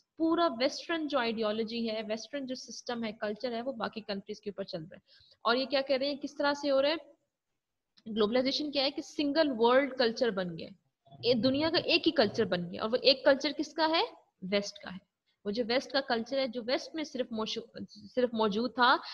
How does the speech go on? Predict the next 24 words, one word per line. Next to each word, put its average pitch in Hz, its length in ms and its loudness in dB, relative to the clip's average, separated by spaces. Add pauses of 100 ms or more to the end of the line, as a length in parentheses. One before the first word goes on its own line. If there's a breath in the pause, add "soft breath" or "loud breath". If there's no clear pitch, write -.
(140)
लेकिन 240 260 4
इस 262 140 -2
globalization 254 640 2
के 285 60 0
process 233 380 -6
की 247 120 -4
वजह 220 200 -4
से 233 140 -10
क्या 233 200 -2
हुआ 233 300 2
कि - 380 -6
ये 233 180 2
जो 240 120 -2
Western 233 480 -2
culture 254 460 0
था, 254 300 2
अब 240 320 -2
ये 262 80 0
पूरी 269 380 -2
दुनिया 240 500 0
में 285 140 -2
फैल 220 300 -4
गया 214 200 -6
है। 262 180 -4